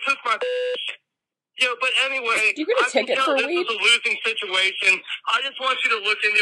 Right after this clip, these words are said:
Speaker 1: it. Last night, two thirty, there were two f***ing cops here that stole my weed.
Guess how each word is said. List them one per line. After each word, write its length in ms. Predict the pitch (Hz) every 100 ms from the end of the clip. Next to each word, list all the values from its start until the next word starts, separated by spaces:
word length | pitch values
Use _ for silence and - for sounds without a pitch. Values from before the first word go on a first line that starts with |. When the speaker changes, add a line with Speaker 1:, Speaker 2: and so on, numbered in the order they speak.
| 208
Speaker 1:
it. 80 |
Last 240 | 202 254 -
night, 100 | 262 226
two 140 | - 262
thirty, 220 | 240 220 220
there 80 | 202
were 80 | 196
two 100 | -
f***ing 480 | - - 165 165 165 202
cops 260 | 202 208
here 240 | - 180 180 - - -
that 100 | 208 202 -
stole 160 | 240 233
my 160 | 220 -
weed. 300 | 170 175 131